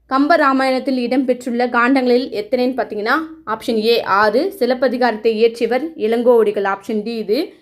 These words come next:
செவன்த் கொஸ்டின், கலர் நிறத்திற்கு ஒப்பானவர்கள் பார்த்தீங்கன்னா, ஆப்ஷன் பி, கல்லாதவர்கள். எய்த் ஒன், படித்த மாணவன், அதுக்கான இலக்கண குறிப்புன்னு பார்த்தீங்கன்னா,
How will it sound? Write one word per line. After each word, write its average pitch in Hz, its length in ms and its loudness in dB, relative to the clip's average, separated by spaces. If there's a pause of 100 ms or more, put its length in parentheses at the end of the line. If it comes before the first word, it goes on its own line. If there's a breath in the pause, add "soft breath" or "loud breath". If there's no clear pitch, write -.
(280 loud breath)
செவன்த் 311 340 2
கொஸ்டின், 277 380 2 (1040 soft breath)
கலர் 302 260 4
நிறத்திற்கு 285 520 2
ஒப்பானவர்கள் 254 760 0
பார்த்தீங்கன்னா, 226 360 -4 (340)
ஆப்ஷன் 226 360 -4
பி, 302 200 -4
கல்லாதவர்கள். 226 920 0
எய்த் 247 300 -2
ஒன், 302 300 2
படித்த 285 400 0
மாணவன், 220 680 0
அதுக்கான 220 300 -4
இலக்கண 277 400 0
குறிப்புன்னு 262 400 -2
பார்த்தீங்கன்னா, 214 360 -2